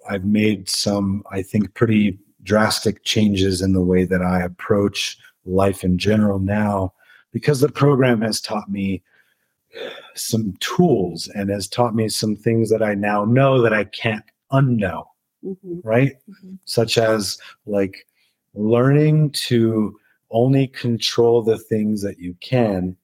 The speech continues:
Speaker 1: and not the things you can't. And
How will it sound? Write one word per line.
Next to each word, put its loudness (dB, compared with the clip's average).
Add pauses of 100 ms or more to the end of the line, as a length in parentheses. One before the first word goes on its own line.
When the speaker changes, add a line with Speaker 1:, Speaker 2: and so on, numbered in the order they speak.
(140)
Speaker 1:
and -8
not -6
the -20
things -12
you -18
can't. -12 (2250)
And 2